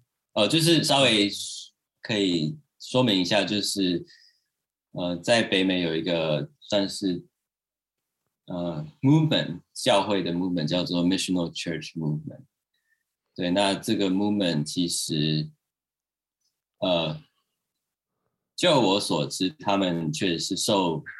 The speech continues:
柳必珍的宣教神学的影响。对，那他们挪用了柳必珍的一些他的宣教的洞见，或者是你可以说是宣教的策略。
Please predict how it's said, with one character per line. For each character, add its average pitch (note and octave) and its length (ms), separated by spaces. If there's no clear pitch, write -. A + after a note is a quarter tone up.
柳 E2+ 160
必 G#2+ 180
珍 E2+ 320
的 D2 420
宣 G2+ 220
教 F#2+ 180
神 D#2 240
学 D2 300
的 - 220
影 E2+ 240
响。 - 280
对， E2 140
那 F2 380
他 G#2+ 160
们 F#2+ 340
挪 F2+ 200
用 G#2+ 220
了 D#2+ 200
柳 F2+ 120
必 G2 160
珍 E2+ 180
的 E2 60
一 D#2+ 140
些 D#2+ 240
他 D2+ 220
的 - 300
宣 G2+ 260
教 G2+ 160
的 E2 140
洞 D2+ 320
见， - 320
或 D#2+ 160
者 - 60
是 C#2 400
你 D#2 80
可 - 120
以 D#2 80
说 C#2 240
是 - 320
宣 F2 180
教 F2 140
的 C2+ 140
策 - 360
略。 - 180